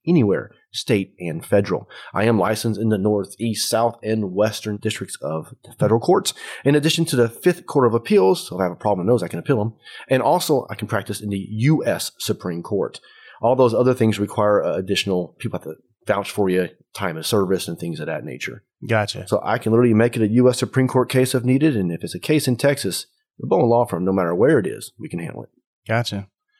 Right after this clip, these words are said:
Speaker 2: You know, you brought some swag for us this morning. So what do you use that kind of stuff for? Do you give that to your clients and stuff?
Speaker 1: I do, yes, sir. I usually hand out T-shirts to clients, of course, my staff.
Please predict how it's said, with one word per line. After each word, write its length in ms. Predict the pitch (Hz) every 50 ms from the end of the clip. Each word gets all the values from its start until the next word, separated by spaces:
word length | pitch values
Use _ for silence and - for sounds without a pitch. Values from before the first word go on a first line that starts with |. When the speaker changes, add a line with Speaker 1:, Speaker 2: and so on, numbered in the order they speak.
| _ _ _ _
Speaker 2:
You 120 | - 135 139
know, 40 |
you 120 | 131 127 117
brought 160 | 117 131 127
some 180 | - - 120 107
swag 500 | - - - 123 123 117 117 117 117 -
for 160 | - 107 110
us 240 | 110 113 113 - -
this 220 | 113 107 - -
morning. 400 | 110 107 104 104 104 104 104 110
So 460 | - - - 113 107 101 104 101 98 - _ _ _ _ _ -
what 180 | 131 131 160
do 80 | 165 196
you 140 | 196 190 190
use 240 | 165 156 170 165
that 160 | 147 156 139 -
kind 160 | 147 147 143
of 60 | 127
stuff 220 | - 156 139 123
for? 280 | - - 131 147 143 104 - 110
Do 60 | 117
you 200 | 117 117 127 139
give 160 | 123 120 104
that 200 | 113 120 123 120
to 80 | - 131
your 80 | 123 113
clients 460 | - 127 117 120 131 135 127 - -
and 100 | 139 123
stuff? 440 | - 139 139 139 139 139 131 - - _ -
Speaker 1:
I 120 | - 139 135
do, 200 | 120 147 196 202
yes, 180 | 139 135 131
sir. 300 | - 165 170 190 185 - - _ _ -
I 60 | 113
usually 240 | 123 127 127 123 110
hand 200 | 117 127 123 120
out 200 | 120 120 - -
T-shirts 420 | - 113 113 - - 120 104 -
to 80 | - 113
clients, 480 | - - - 107 107 110 110 95 -
of 60 | -
course, 240 | - 104 101 - -
my 120 | 92 90 87
staff. 540 | - - - 98 98 101 95 98 98 -